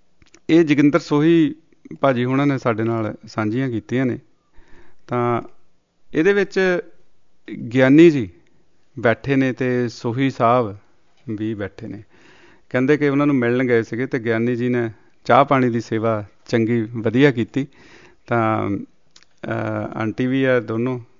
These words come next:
ਤੇ ਸੋਹੀ ਸਾਹਿਬ ਤੇ ਦੇਖੋ ਗਿਆਨੀ ਜੀ ਬੜੇ ਆਰਾਮ ਨਾਲ, ਅਮ, ਬੈਠੇ ਨੇ ਤੇ ਆਨੰਦ ਮਾਣ ਰਹੇ ਨੇ ਚਾਹ ਦੇ ਕੱਪ ਦੇ ਉੱਤੇ।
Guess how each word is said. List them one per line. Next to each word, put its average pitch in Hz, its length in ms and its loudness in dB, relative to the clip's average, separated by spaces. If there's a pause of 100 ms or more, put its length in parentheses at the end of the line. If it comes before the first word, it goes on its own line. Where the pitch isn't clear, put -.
(100)
ਤੇ 107 600 -4 (540)
ਸੋਹੀ 113 360 -8
ਸਾਹਿਬ 120 320 0
ਤੇ 117 160 -6
ਦੇਖੋ 104 320 -8
ਗਿਆਨੀ 107 320 -4
ਜੀ 110 100 -4
ਬੜੇ 107 220 -6
ਆਰਾਮ 107 300 -4
ਨਾਲ, 110 260 -6 (720)
ਅਮ, 104 280 -8 (1500)
ਬੈਠੇ 117 300 -4
ਨੇ 117 140 2
ਤੇ 110 180 -2
ਆਨੰਦ 107 280 -2
ਮਾਣ 110 320 -4
ਰਹੇ 123 120 0
ਨੇ 123 100 -2
ਚਾਹ 113 260 -4
ਦੇ 123 80 -6
ਕੱਪ 113 260 -10
ਦੇ 117 120 -6
ਉੱਤੇ। 120 260 -10